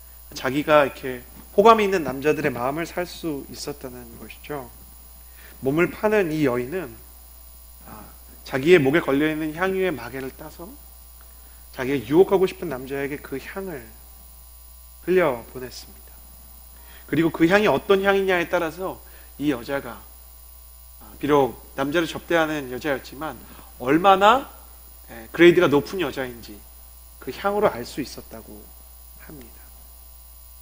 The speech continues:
여기서 순전한 나드 한 근이라고 이야기하는 한 근은 고-, 고기 한 근 정도는 아닌데 한 삼백 그램 정도 되는 작은 양입니다.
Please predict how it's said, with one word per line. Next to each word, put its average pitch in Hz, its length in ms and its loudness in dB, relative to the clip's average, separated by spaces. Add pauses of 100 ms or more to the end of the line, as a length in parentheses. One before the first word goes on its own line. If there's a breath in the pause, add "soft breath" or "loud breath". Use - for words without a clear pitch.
(760 loud breath)
여기서 151 200 0
순전한 240 480 2
나드 196 220 8
한 233 260 4
근이라고 214 340 6
이야기하는 151 840 4 (200)
한 196 200 -4
근은 180 380 -2 (680)
고-, 156 220 4
고기 165 320 4
한 190 200 4
근 180 180 2
정도는 156 320 -2
아닌데 120 480 -6
한 170 120 -12
삼백 269 340 -2
그램 208 220 0
정도 160 220 -2
되는 147 240 -4
작은 120 560 -12
양입니다. 113 480 -18